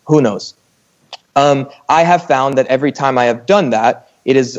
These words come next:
always been a worthwhile, positive experience. Um, so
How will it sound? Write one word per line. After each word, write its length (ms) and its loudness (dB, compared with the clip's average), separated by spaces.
always 400 2
been 280 0
a 100 0
worthwhile, 640 2
positive 440 -4
experience. 760 -14
Um, 300 2
so 460 2